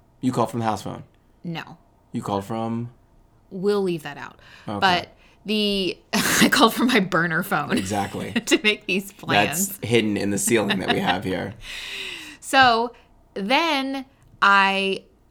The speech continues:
Speaker 2: so we booked it on, I booked it officially online on some computer. I don't remember which one, but it was not my phone. And then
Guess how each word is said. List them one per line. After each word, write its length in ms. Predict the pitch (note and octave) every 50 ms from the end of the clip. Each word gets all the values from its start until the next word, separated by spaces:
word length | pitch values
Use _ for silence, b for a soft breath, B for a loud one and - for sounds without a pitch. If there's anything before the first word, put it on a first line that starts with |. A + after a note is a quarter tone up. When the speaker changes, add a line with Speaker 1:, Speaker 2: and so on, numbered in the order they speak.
| _ _ _ _ _ _ _ _ _ _ _ _ _ _ - _ _ - -
Speaker 2:
so 160 | - - G3
we 140 | F#3+ F#3+ F#3+
booked 260 | F3+ A3 A#3 - -
it 80 | C4 A#3
on, 160 | G#3 G3 F#3+ -
I 100 | E3+ F3+
booked 380 | F3+ F#3 A3+ A3 - - - -
it 180 | - A3 G3+ -
officially 480 | - - A#3 A#3 A#3 - B3 A3+ A3+ -
online 680 | - - F#3 F3+ F#3 F#3 F#3 F3 E3 E3 E3 E3 -
on 160 | - E3 E3+
some 220 | - - E3+ D#3+ E3
computer. 280 | E3+ D#3+ D#3+ D#3 D#3
I 80 | D3 C#3+
don't 120 | D3 -
remember 260 | - D#3 D3+ D3 D3 D#3
which 220 | D#3 D3+ - -
one, 360 | E3+ D#3 C#3+ C#3 C#3 C#3+ E3 - B B B B
but 80 | -
it 80 | F3 A#2
was 140 | D#3+ D#3 F3+
not 200 | F#3 G#3+ - F#3
my 120 | A#3+ A#3+
phone. 560 | B3 - C#4+ B3+ G3+ C#3+ D#2 - - F#3 - - _ b b b b b b b b -
And 160 | G3+ G3+ G3+
then 520 | G3 F#3+ F#3 F3+ F3 F3 F3+ F3+ F3+ -